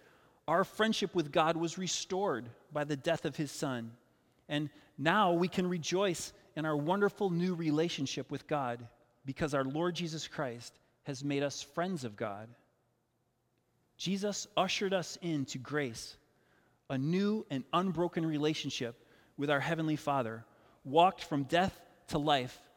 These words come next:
from spiritual darkness to light, from rebellion and hostility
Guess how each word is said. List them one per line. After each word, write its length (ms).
from 200
spiritual 560
darkness 640
to 120
light, 480
from 200
rebellion 580
and 160
hostility 760